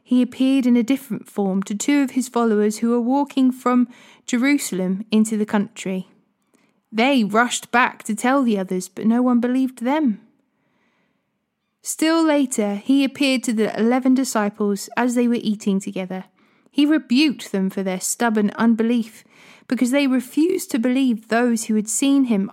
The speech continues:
after he had been raised from the dead. And then he told them, "Go into all the world and preach the good news to everyone. Anyone who believes and is baptized will be saved,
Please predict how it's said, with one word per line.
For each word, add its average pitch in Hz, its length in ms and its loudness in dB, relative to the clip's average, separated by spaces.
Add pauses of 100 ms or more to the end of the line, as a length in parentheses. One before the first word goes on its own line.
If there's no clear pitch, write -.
after 262 340 -2
he 220 260 4
had 208 240 -6
been 202 200 -2
raised 202 320 -4
from 196 140 -2
the 190 100 -6
dead. 214 340 -8 (1000)
And 247 140 4
then 277 380 0 (160)
he 294 160 0
told 247 320 0
them, 220 420 0 (400)
"Go 277 240 2
into 277 300 2
all 285 240 2
the 285 200 0
world 214 340 0
and 208 180 0
preach - 360 -4
the 226 100 -4
good 254 320 -2
news 220 300 2
to - 220 -6
everyone. 185 560 -4 (720)
Anyone 285 480 4
who 262 100 6
believes 247 540 0
and 233 140 2
is 220 100 2
baptized 240 880 -2 (400)
will 240 180 2
be 247 180 0
saved, 220 560 -2